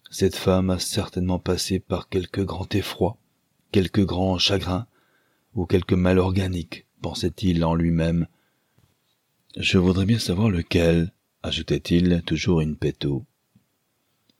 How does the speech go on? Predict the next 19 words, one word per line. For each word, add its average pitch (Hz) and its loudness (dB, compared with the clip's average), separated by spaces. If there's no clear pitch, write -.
Voici 120 6
monsieur 135 2
Horridge. » 82 -2
Le 85 0
médecin 101 4
nouvellement 85 6
établi 85 2
à 80 8
West 82 4
Winston, 85 0
dit 80 -4
Missus 82 -2
Norbury, 80 2
s'adressant 80 -2
à 80 -4
la 78 0
femme 82 -4
de 80 0
charge. 80 -4